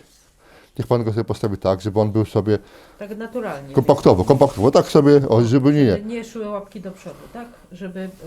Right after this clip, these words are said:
Speaker 2: raczej piono, y,
Speaker 1: O,
Speaker 2: opierały się
Speaker 1: tak,
Speaker 2: o podłoże,
Speaker 1: dobrze.
Speaker 2: tak?
Speaker 1: Ale
Speaker 2: Jakby
Speaker 1: on przeważnie powinien mieć maltacik z jakieś piętnaście centymetrów, no i tak ma.
Speaker 2: Dobrze,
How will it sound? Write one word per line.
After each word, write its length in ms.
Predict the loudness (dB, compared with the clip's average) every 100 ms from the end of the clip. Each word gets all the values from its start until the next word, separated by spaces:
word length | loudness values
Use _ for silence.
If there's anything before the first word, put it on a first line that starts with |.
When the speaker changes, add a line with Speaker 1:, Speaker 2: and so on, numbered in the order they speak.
| -10
Speaker 2:
raczej 280 | -10 -10 -12
piono, 420 | -10 -8 -8 -8
y, 160 | -12 -12
Speaker 1:
O, 280 | 0 4
Speaker 2:
opierały 240 | 4 2 -2
się 60 |
Speaker 1:
tak, 160 | 2 2
Speaker 2:
o 40 |
podłoże, 240 | 2 0 0
Speaker 1:
dobrze. 200 | 0 -6
Speaker 2:
tak? 240 | -4 -10 -8
Speaker 1:
Ale 60 |
Speaker 2:
Jakby 180 | 2 4
Speaker 1:
on 180 | 6 4
przeważnie 460 | 2 4 6 6 4
powinien 320 | 6 6 6
mieć 120 | 6
maltacik 420 | 6 6 4 4
z 40 | 2
jakieś 220 | 2 0
piętnaście 380 | 0 2 0 0
centymetrów, 460 | -2 0 0 0
no 60 | 2
i 200 | 2 0 -4 -20 0
tak 180 | 0
ma. 180 | 2 -4 -6 -18 -20 -20 -20 -20 _
Speaker 2:
Dobrze, 300 | -20 _